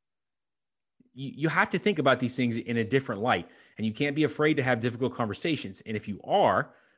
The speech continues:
then you need to be willing to have that serious, uncomfortable conversation. Um, <sighs> I'll just leave you with one of these, one of these letters here that a donor actually sent to the U T president.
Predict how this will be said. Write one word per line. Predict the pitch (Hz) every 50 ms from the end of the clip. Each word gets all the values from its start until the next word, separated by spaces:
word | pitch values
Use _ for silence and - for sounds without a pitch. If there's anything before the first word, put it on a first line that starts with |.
| _ _
then | - 104 107 107 110 110 113 120 123 123 127 - _ _ _ _ _ _ _ _
you | _ 113 123 127 113
need | 104 104 113 131 147 147 135 113 -
to | - - 160 120 98 95 110 127 - _ _ _ _ _ _ _ _ _ _ -
be | 107 120 120
willing | 104 101 131 147 110 92 90 98 110 107 _ _ _ _ _ _ _ _ _ _ _ _ _ _ _ _
to | - 107 98
have | - - 123 123 127 120
that | 123 120 107
serious, | - - 120 113 110 107 107
uncomfortable | 113 110 107 - 113 107 - 101 98
conversation. | - - 101 95 87 90 - 90 87 - - - - - _ _ _ _ _ _ _ _ _ _ _ _
Um, | - 104 101 98 95 95 92 90 90 90 - _ _ _ _ _ _ _ _ _ _ _ _ _ _ _ _ _ _ _ _ _ _ _ _ _ _ _ _ _ _ _ _ _ _ _ _ _ _ _ _ _ _ _
<sighs> | - - - - - -
I'll | 113
just | 120 127 123 -
leave | 123 120 117
you | 127 123
with | 98 95
one | 107 117 113
of | 110 104
these, | 101 104 101 98 95 - - - _ _ _ _ _ _ _ _ _ _ _ _ _ _ _ _ _ _ _ - - - - - - - -
one | - 110 120
of | 123
these | 117 120 117 101
letters | 110 123 117 113 107 -
here | 113 107 101
that | 101 95 87 95
a | 98
donor | 98 104 107 113 113 110
actually | 101 101 104 107 - - 101 98 95
sent | - - - 120 113 113 -
to | - 117 110 101
the | 98
U | 95 104 107
T | 107 -
president. | 113 - - 101 95 90 95 104 120